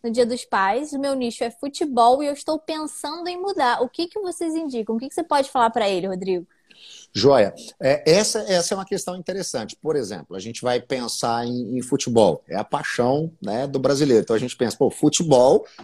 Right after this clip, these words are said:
Speaker 2: é uma coisa que, que vende, porque, afinal de contas, todo brasileiro gosta de futebol."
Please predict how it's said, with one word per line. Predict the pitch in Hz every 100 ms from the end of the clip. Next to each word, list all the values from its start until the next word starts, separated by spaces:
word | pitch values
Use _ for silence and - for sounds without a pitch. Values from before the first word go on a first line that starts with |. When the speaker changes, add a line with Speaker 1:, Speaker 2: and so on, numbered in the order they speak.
| _
Speaker 2:
é | 143
uma | 170 214
coisa | - 151 156 - 254
que, | 254 196 226 320
que | - 285
vende, | 359 254 240 165 117
porque, | 98 - 117 175
afinal | - 147 139
de | 135
contas, | - 123 135 226 -
todo | 202
brasileiro | 233 165 147 151
gosta | 117 -
de |
futebol." | - 127 101